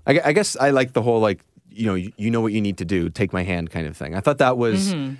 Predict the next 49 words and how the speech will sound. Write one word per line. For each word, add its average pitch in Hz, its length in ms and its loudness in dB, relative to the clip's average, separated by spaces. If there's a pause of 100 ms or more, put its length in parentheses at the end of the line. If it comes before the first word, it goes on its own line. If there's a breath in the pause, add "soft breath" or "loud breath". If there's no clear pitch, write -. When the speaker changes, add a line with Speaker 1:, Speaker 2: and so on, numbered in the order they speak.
(140 loud breath)
Speaker 1:
that 156 100 4
was 156 140 2
good. 139 160 4
He 127 60 0
does 123 160 0
that 123 120 2
again. 113 520 2 (120)
You 110 100 0
know, 107 80 2
you 104 80 0
can 113 120 -2
tell 113 180 0
that 110 80 -4
she's 110 160 -6
conflict-, 110 420 -2
she's - 360 -4
super - 520 -2
pissed 113 300 -2
off 95 380 0 (340)
before 92 540 2
that 87 140 -2
he's 95 160 -6
not 92 220 0
telling 101 300 0
her 95 380 2
and 85 240 -4 (360 soft breath)
all 98 180 2
of 90 80 0
that. 95 160 2
Like, 104 140 0
I 101 60 0
think - 360 -4 (460)
you 107 160 -4
can 104 160 0
see 104 320 0
her 98 120 -2
being 92 200 -2
frustrated 135 880 -2
or 87 200 -2
upset - 540 -2
and 123 100 -2
all 127 140 2
that, 135 240 2
which 117 300 -2 (560)
I 92 80 -6
guess 95 240 -4
leads 95 240 -2
into 92 220 -4
her, 90 280 -4